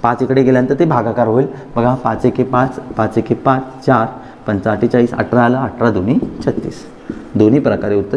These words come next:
छत्तीस आलेलं आहे. तर एकूण, अ, दीड मिनिटांमध्ये कविता छत्तीस उड्या मारणार आहे. तर बघा, या ठिकाणी आपण काय केलेलं आहे बघा, दोन्ही प्रकारे उत्तर तुम्ही काढू शकता की इथं, अ, किती पटीनं वाढ झालेली आहे त्या प्रकारे, प्रकाराने देखील तुम्ही काढू शकता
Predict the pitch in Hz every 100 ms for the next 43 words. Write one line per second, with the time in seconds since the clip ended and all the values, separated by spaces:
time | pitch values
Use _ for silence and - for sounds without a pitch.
0 | - 110 - 135 - 98 92 120 151 110
1 | 104 139 139 175 190 127 127 131 165 160
2 | 147 147 147 160 143 151 - - 127 131
3 | 165 - 147 - 190 185 127 120 117 104
4 | 101 127 - - - 120 95 - - 196
5 | 196 180 196 202 202 190 190 180 165 160
6 | 165 165 156 165 185 - - - - -
7 | - 117 131 165 175 165 165 160 151 160
8 | 156 156 147 151 156 175 190 - - 165
9 | 165 156 175 - 190 175 208 175 190 190
10 | 185 170 165 160 156 151 127 143 143 147
11 | 151 147 143 - 135 143 143 143 135 143
12 | 135 139 135 135 139 135 175